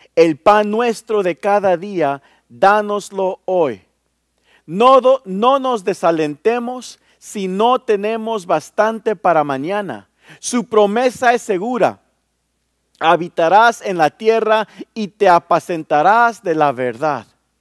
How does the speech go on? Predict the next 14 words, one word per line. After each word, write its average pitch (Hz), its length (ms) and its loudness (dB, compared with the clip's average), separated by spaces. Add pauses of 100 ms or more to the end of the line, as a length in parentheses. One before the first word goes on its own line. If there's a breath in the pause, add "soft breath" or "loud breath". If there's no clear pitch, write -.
(520)
dice 208 440 -6
David 190 420 0 (260 loud breath)
en 180 180 -2
el 151 140 -2
Salmo 202 440 0
treinta 165 420 -4
y 135 60 -4
siete 202 640 -6 (160 loud breath)
y 180 100 0
el 185 120 4
versículo 196 640 -2
veinticinco. 151 880 -8 (640)
"Joven 226 540 4
fui 247 500 -12